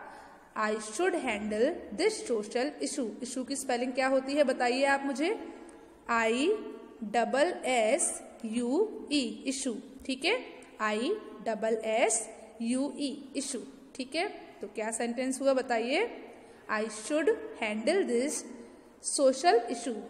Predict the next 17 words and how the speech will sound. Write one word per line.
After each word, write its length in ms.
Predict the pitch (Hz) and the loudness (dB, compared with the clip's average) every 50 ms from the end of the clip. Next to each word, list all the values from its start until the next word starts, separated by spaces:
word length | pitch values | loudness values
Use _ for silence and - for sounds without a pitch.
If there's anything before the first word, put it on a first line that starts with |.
| - - - | -12 -12 -10
I 120 | 208 208 | -8 -8
should 380 | 208 - - 311 349 359 349 269 254 | -8 -6 -2 0 2 2 2 0 0
handle 380 | 226 220 214 214 214 220 214 220 | -2 -2 0 -2 -2 -2 0 0
this 320 | 277 349 - - - 247 | 0 0 0 0 0 0
social 460 | 208 208 - - 233 220 214 226 262 | -2 -2 -2 -4 -4 -4 -4 -6 -6
issue 220 | - - 277 220 - | -4 -4 -4 -4 -4
मतलब 380 | 208 - - - 214 254 302 | -6 -8 -6 -2 0 2 2
मुझे 420 | 302 262 233 220 - - 254 262 302 381 403 - - - - - - - - - - | 2 2 0 0 0 0 2 2 2 2 0 -2 -8 -14 -16 -18 -18 -20 -10 -2 2
इस 180 | 240 262 311 - - - - | 2 4 4 2 0 0 0
सामाजिक 580 | 254 214 208 214 214 208 208 208 294 339 339 269 | 0 0 0 0 -2 -2 -2 -2 -4 -2 -2 0
मुद्दे 340 | 240 226 202 180 196 220 214 | -2 0 -2 -2 -2 -2 -2
को 520 | 220 - 233 226 269 320 453 466 - - - - - - - - | 0 0 2 4 4 4 4 2 0 -4 -12 -12 -14 -16 -12 -8
निपटाना 800 | 226 214 208 - - - 220 202 202 220 285 403 262 - - - - | -6 -6 -6 -6 -6 -6 -6 -4 0 0 2 2 0 0 -6 -10 -4
चाहिए। 600 | - 269 233 214 214 214 226 226 240 240 233 226 | 0 2 2 2 2 0 -2 0 2 2 2 2
I 220 | 233 208 202 202 214 | 0 -4 -6 -6 -6
should 420 | 214 - - - 285 320 381 392 415 - - - - - - - - - - - - - - - - - - - - - - - | -8 -8 -4 0 2 2 2 2 0 -2 -6 -10 -14 -16 -16 -18 -20 -20 -20 -20 -20 -20 -20 -20 -20 -20 -20 -20 -20 -12 -6 -2
handle 460 | 240 226 226 226 226 - 170 330 415 | 0 0 2 4 6 8 8 8 8